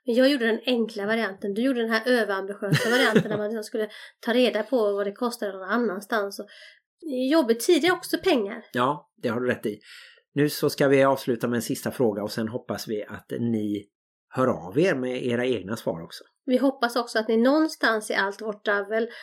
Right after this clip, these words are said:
Speaker 1: har kunnat få med er någon slags hint om ungefär hur ni känner att ni vill göra. För att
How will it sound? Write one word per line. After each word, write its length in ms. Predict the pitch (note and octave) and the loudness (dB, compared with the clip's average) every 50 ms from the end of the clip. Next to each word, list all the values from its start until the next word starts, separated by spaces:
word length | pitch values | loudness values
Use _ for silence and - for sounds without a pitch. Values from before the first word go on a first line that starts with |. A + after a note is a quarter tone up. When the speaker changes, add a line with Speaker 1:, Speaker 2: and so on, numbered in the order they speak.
| - - | -18 -10
Speaker 1:
har 100 | - - A#3 | -6 -6 0
kunnat 220 | - B3 A#3 A3 A3 | 0 2 2 2 0
få 100 | - A#3+ | 0 0
med 420 | A3+ A3+ A3+ A3 G#3+ G#3 G#3 G#3+ G#3+ | 2 4 4 2 2 2 2 2 2
er 120 | G#3 A3 | 2 4
någon 480 | A#3 B3+ B3+ A#3+ A3 G#3 - C4+ C#4+ C#4+ | 4 4 4 4 2 2 4 4 2 2
slags 500 | C#4+ - C4+ A3+ A3 D#4+ - - - - _ - - _ _ _ _ - - - - | 2 2 2 2 2 0 -4 -14 -16 -16 _ -20 -20 _ _ _ _ -20 -10 -2 2
hint 400 | C4+ C#4 C#4+ D4 C#4+ C4+ - - - | 4 6 6 6 4 2 0 -6 -4
om 320 | C4 B3 A3+ A3 G#3+ A3+ A#3 | -2 0 0 0 0 2 2
ungefär 640 | A#3 A#3 A#3 A3+ A#3 - - C#4 D4 D#4 D#4 D4+ C#4 | 2 4 2 2 0 0 0 4 4 4 4 4 2
hur 160 | - C4+ B3 | 0 2 4
ni 360 | A#3 A3+ A3+ A#3+ B3+ D4+ E4+ F4 | 4 4 4 6 4 4 2 2
känner 320 | - - F4+ D4 B3+ A3+ | 2 2 2 4 4 2
att 100 | A3+ A#3 | 0 2
ni 160 | A#3+ A3 G3+ | 2 2 4
vill 140 | G3 G3+ G#3 | 4 4 2
göra. 220 | G#3 G3+ G3 G3+ | 2 2 2 0
För 100 | G3+ - | -2 -2
att 120 | A3+ A3 | -2 -2